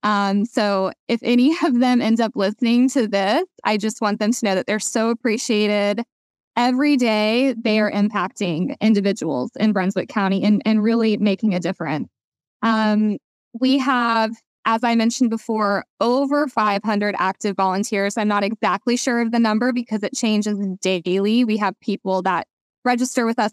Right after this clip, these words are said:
to be a, a volunteer on a daily basis. Um,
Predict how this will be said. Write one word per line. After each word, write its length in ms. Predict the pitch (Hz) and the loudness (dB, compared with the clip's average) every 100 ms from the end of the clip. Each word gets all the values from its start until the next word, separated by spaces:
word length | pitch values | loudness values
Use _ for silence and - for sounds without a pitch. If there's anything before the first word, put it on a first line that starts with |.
| - | -2
to 80 | 220 | 0
be 160 | 214 | 2
a, 120 | 202 - | 0 0
a 100 | 220 | -2
volunteer 640 | 202 202 202 - 214 202 | 0 0 0 0 -2 -2
on 120 | - | -2
a 80 | 196 | -2
daily 400 | 196 190 208 214 | -2 0 0 0
basis. 540 | 202 170 202 220 254 415 _ _ _ _ _ _ 226 | 0 -2 -2 -2 0 -2 _ _ _ _ _ _ -4
Um, 500 | 233 226 226 226 | 0 0 2 0